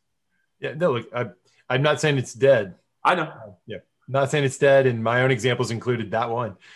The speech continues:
Speaker 2: I know.
Speaker 1: Uh,
Speaker 2: All right, let's get frivolous.
Speaker 1: All right, we got, what, a minute and a half. Friends who are new to this, we never end without talking about something completely unserious, in part because it's a palate cleanser as we <laughs> transition back to, well,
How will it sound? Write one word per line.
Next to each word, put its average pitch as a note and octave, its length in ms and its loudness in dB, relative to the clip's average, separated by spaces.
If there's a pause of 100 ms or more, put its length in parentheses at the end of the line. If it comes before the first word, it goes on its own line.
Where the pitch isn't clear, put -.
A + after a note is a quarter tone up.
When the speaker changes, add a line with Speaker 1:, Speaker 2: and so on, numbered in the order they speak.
Speaker 2:
I C#3+ 160 4
know. C3+ 60 4
Speaker 1:
Uh, - 220 -2
Speaker 2:
All F3+ 100 8
right, - 100 -2
let's F3 120 4
get - 160 4
frivolous. - 560 2 (420)
Speaker 1:
All D#3 80 4
right, D3 180 4
we E3 100 6
got, F#3 220 6
what, D3+ 380 2
a D3 80 2
minute E3+ 220 6
and G#3 80 6
a F#3 40 8
half. E3+ 260 4
Friends F#3 400 2
who D3+ 220 -2
are D3 80 4
new D3+ 120 2
to D#3 80 -2
this, C3 300 2 (380)
we D3+ 120 2
never E3+ 360 6
end C3+ 240 2
without B2 360 2
talking C#3 280 -2
about B2+ 160 -2
something A#2+ 260 -8
completely D#3 640 -8
unserious, C3 640 -2
in A#2 140 -8
part C#3+ 280 0
because C3 260 -4
it's - 120 -12
a G#2+ 40 -12
palate A2+ 360 -6
cleanser A2+ 380 -8
as G2 140 -6
we G2+ 80 -12
<laughs> - 120 -12
transition C#3 540 -8
back A2+ 240 -8
to, - 180 -6 (320)
well, B2+ 300 -2